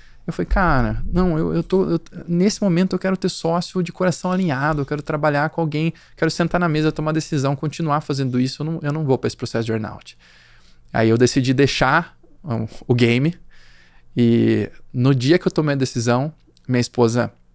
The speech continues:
estava grávida do Gabriel, então eu brinco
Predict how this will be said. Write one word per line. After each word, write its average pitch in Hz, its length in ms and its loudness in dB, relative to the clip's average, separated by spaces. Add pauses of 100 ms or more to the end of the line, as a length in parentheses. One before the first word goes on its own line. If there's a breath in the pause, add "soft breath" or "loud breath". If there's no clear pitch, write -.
(360)
estava 120 280 0
grávida 135 360 2
do 123 120 0
Gabriel, 117 400 2
então 127 220 2
eu 131 60 4
brinco 127 520 2